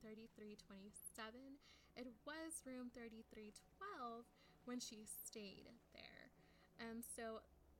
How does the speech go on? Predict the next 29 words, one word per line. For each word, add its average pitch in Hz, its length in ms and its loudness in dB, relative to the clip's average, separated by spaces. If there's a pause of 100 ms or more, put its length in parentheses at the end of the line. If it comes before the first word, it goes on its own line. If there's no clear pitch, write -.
(140)
lights 226 720 0
also 233 480 4
do, 226 160 2 (400)
um, 208 400 -2 (240)
turn 226 160 2
off 208 160 6
and 226 80 0
on, 220 240 4
which 226 160 2
I 233 160 4
did 233 160 4
experience 226 1040 10 (160)
<laughs> - 320 -2
there. 226 320 6
It 240 80 2
was 247 160 2 (240)
so 285 400 4
creepy. 269 720 -2 (560)
And 233 480 0
also 240 560 6
the 240 80 2
television, 214 960 0 (560)
um, 214 480 0 (480)
just, 220 320 4
like, - 240 -2 (320)
changing 202 560 4
channels 208 960 6
and 254 160 2
stuff. 240 400 4